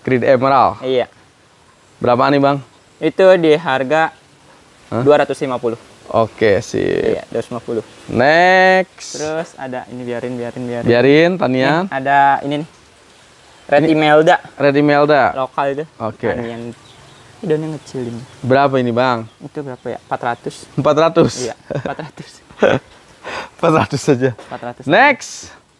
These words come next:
Speaker 2: Ini Red Sunset, ini yang gedean.
Speaker 1: Ada Red Sunset selanjutnya.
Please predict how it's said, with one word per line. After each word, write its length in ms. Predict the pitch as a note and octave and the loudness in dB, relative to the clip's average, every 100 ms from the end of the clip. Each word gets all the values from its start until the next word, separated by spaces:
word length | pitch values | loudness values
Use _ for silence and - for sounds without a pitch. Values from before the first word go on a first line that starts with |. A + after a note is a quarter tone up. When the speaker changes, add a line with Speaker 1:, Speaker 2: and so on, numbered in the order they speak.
| _ - | _ -16
Speaker 2:
Ini 380 | D3+ D#3 D3+ | -12 -8 -8
Red 140 | C#3 C3+ | -8 -8
Sunset, 340 | B2+ C3+ B2+ - - | -12 -8 -10 -10 -8
ini 100 | C3+ | -4
yang 120 | C3+ | 0
gedean. 240 | B2+ B2+ C#3 _ | 2 0 -2 _
Speaker 1:
Ada 300 | C3 C3+ C#3+ | 2 4 6
Red 140 | D3 | 4
Sunset 460 | - C#3+ C#3+ F#3+ E3 | 4 0 2 2 2
selanjutnya. 580 | C#3+ C3+ C3+ C#3+ A2+ | 0 0 -2 0 -2